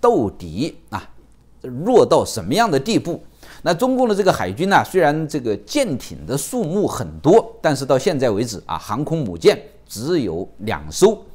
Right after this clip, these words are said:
而美国呢，美国的航空母舰呢，一共有十一艘。那印度呢，都有两艘。日本呢，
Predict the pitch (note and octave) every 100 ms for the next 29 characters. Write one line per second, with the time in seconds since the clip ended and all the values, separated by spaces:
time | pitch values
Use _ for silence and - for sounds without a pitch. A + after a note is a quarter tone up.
0 | - - - A3 G#3 C3 A#2 C3+ A#3+ -
1 | - - - - - - - - F#2 G2
2 | F#2 C#3+ D3+ G#2+ A2+ C3+ F#2+ E2 A#2+ F2
3 | - - - G#2 C3 G2+ E2 - - A#2+
4 | D#3+ G#3 F3 F#3 - - - - - -
5 | C#3+ F3 B3 E4 F#3+ F3+ F3+ B2+ - -
6 | D#3 C#3 C#3 E2+ E2 D3 D#3 - - -
7 | - B3+ G3 A#2+ C#3+